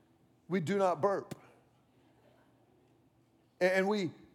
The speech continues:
we, we show up with, with gifts and, "Hi, I've got a lovely evening planned for us. Is this okay with you? Maybe, do you have any food allergies that I need to know about?"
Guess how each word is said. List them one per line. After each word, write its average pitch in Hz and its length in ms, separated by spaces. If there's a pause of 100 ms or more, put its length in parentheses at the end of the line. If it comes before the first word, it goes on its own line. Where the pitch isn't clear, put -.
(200)
we, 180 180
we 160 160
show 190 340
up 180 320
with, 123 260
with 117 220
gifts 151 480
and, 120 220 (320)
"Hi, 127 320
I've 107 80
got 120 140
a 110 80
lovely 113 340
evening 123 260
planned 127 360
for 107 180
us. 127 120
Is 123 140
this 131 180
okay 120 300
with 135 160
you? 160 220
Maybe, 139 300
do 127 140
you 139 80
have 143 100
any 123 120
food 127 220
allergies 143 420
that 139 100
I 143 80
need 139 160
to 139 80
know 139 160
about?" 151 300